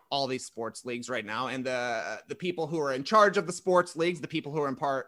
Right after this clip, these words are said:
in charge of the T V networks, these are all people who came up doing T V stuff. So to me, that's why, you know, we are getting into the streaming age, but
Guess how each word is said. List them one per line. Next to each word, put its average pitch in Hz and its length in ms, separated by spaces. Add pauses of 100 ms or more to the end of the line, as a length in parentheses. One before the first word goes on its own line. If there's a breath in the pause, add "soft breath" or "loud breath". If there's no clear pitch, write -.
in 143 120
charge 139 260
of 113 60
the 120 80
T 285 200
V 214 120
networks, 170 400
these 175 180
are 170 80
all 151 100
people 151 280
who 143 100
came 139 240
up 127 140
doing 139 240
T 139 180
V 127 160
stuff. - 320
So 156 220
to 180 180
me, 220 180
that's 196 260
why, 151 340 (600 soft breath)
you 226 140
know, 175 80
we 214 220
are 196 400
getting 175 460
into 202 180
the 151 100
streaming 143 460
age, 131 380
but 139 460